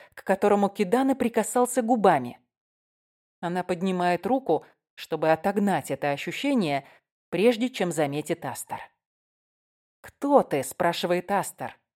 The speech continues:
Херут подтягивает воротник своего платья, опускает голову. Она знает, кто она. Но еще она знает, что ей конец. «Я ничего не хочу», говорит Херут, «только вернуть мою винтовку».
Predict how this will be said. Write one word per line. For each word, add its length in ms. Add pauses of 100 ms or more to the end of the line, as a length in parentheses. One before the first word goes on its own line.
(560)
Херут 360
подтягивает 680
воротник 480
своего 360
платья, 500 (400)
опускает 600
голову. 520 (240)
Она 280
знает, 400
кто 220
она. 300 (420)
Но 140
еще 300
она 220
знает, 340
что 180
ей 220
конец. 600 (1000)
«Я 220
ничего 440
не 140
хочу», 460
говорит 400
Херут, 400 (360)
«только 320
вернуть 460
мою 300
винтовку». 760